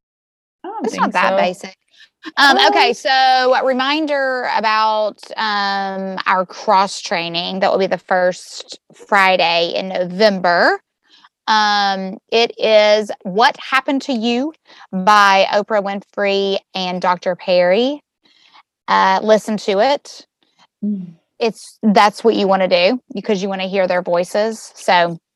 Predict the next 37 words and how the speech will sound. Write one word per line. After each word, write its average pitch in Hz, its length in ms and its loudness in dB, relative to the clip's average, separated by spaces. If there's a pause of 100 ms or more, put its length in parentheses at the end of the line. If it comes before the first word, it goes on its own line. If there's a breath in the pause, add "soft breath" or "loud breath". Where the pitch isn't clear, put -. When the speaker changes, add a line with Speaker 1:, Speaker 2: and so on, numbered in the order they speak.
Speaker 2:
um, 180 380 2 (140)
you're 202 200 0
gonna 180 140 -2
like 156 220 -4
it. - 160 -6 (160)
I 175 100 0
mean, 175 120 -4
I'll, 196 260 -2 (140)
everyone's 190 460 2
gonna - 160 -4
like - 240 -4
it. - 160 -6 (280 loud breath)
At 294 100 4
Speaker 1:
Yeah, 302 40 4
I'm 277 60 0
Speaker 2:
first, 427 320 4
you'll 415 100 6
be 349 60 4
Speaker 1:
excited. 294 140 8
Speaker 2:
listening 285 280 2
to 277 80 2
it. 285 120 4
I 240 100 4
will 277 200 6
say 269 140 0
this. 196 180 2
At 226 140 -4
first, 294 220 -2
you're 285 80 0
listening 254 320 -2
to 254 80 -4
it 214 260 -2
and 202 80 -6
you're 202 140 -4
kind 226 340 -4
of 233 140 -4
thinking, 196 600 -2